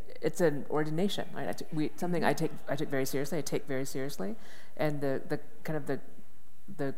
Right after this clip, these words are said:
um, call to social justice and to engage the world and to service in the world really is the, in our tradition, is the,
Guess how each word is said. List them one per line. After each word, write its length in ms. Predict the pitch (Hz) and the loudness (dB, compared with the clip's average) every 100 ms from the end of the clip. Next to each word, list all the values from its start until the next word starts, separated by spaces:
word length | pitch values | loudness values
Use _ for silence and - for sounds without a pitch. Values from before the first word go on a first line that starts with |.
| - | -2
um, 240 | 135 131 123 | -2 -2 -2
call 640 | - 170 160 160 156 156 - - - - - - - - - - - - - - - - - | 0 2 2 2 2 0 -2 -2 -2 -2 -2 -2 -2 -2 -2 -2 -2 -2 -2 -2 -2 -2 -2
to 120 | - 160 | -2 0
social 320 | 151 147 151 | 0 0 0
justice 600 | 131 143 - 254 247 - | 0 0 0 0 0 -2
and 180 | 143 143 | -2 0
to 100 | 151 | 0
engage 460 | 143 135 143 165 | 0 0 2 0
the 100 | 165 | 0
world 300 | 175 180 175 | 0 0 0
and 100 | 156 | 0
to 60 | 135 | 0
service 420 | - 139 151 160 | 0 0 0 -2
in 100 | 190 | 0
the 80 | 185 | 0
world 300 | 190 202 196 - - - | 0 0 0 -2 -2 0
really 200 | 208 233 | 0 2
is 140 | 185 160 | 2 2
the, 260 | 156 143 - | 0 0 0
in 100 | 143 | 0
our 160 | 143 - | 0 0
tradition, 320 | - 151 147 147 | -2 0 0 0
is 100 | 143 | 0
the, 160 | 143 | 0